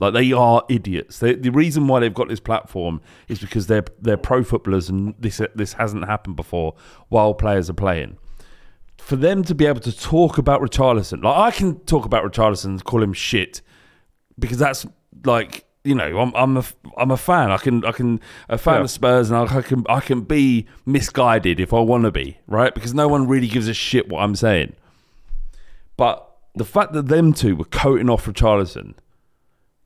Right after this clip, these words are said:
Speaker 1: and for him on that day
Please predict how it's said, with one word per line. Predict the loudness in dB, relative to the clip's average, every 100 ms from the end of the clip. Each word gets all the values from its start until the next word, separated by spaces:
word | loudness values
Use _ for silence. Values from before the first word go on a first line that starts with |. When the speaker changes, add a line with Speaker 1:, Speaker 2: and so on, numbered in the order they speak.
| _ _ _ _ _
Speaker 1:
and | 0 0 -2
for | -4 -2
him | 2 2 4 2 0 0
on | 4 4
that | 4 0
day | 0 0 0 -2 -4